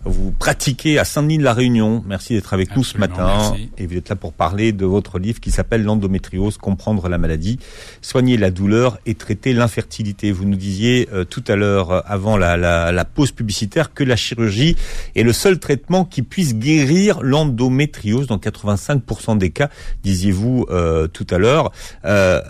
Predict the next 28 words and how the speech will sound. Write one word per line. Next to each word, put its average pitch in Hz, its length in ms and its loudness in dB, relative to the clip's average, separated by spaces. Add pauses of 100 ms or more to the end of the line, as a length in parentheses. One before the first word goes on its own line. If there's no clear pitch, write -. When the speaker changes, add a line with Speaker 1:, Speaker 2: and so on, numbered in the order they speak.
Speaker 1:
alors, 104 260 2
en 151 140 2
quoi 160 240 2
le 131 100 2
traitement 131 380 -2
chirurgical 110 680 0
consiste-t-il 104 1160 0 (140)
et, 139 240 4 (160)
euh, 90 360 2
quelles 104 200 0
sont, 151 240 0 (340)
euh, 87 140 2
les 202 160 0
femmes 160 340 2
qui - 140 -4
finalement 101 360 0
peuvent 131 280 0
bé-, 104 140 0
bénéficier, 95 840 0 (280)
euh, 90 60 0
d'une 92 180 -2
telle 135 180 0
chirurgie ? 80 640 -6 (680)
Speaker 2:
Alors, 113 340 0 (240)
le 117 160 -4
traitement 135 340 -4
chirurgical, 123 720 -2
c'est 98 880 -6